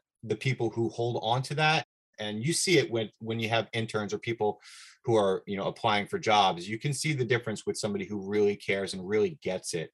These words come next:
versus people who, you know, have never really developed those skills, unfortunately. So I think that it, that's something that you can stress is that, like you said, that human connection, making those connections. And we've lost that a little bit through social media. I mean, there's positives and, and tons of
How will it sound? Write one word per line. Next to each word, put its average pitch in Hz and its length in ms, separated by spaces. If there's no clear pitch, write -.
versus 90 400
people 98 360
who, 90 400
you 90 120
know, 85 380
have 92 180
never 98 260
really 104 220
developed 104 480
those 82 200
skills, 82 260
unfortunately. 80 720
So 98 340
I 123 80
think 170 240
that 156 300
it, 127 180
that's 123 260
something 135 300
that 117 140
you 113 100
can 110 120
stress - 440
is 92 60
that, 101 180
like 101 140
you 117 80
said, - 180
that - 140
human 104 240
connection, 120 600
making 101 340
those 104 160
connections. 107 420
And 98 100
we've 107 180
lost 110 240
that 110 140
a - 20
little 104 200
bit 104 180
through 110 140
social 104 340
media. 117 340
I 120 40
mean, 113 180
there's 110 200
positives 147 560
and, 104 240
and 98 260
tons 143 240
of 107 140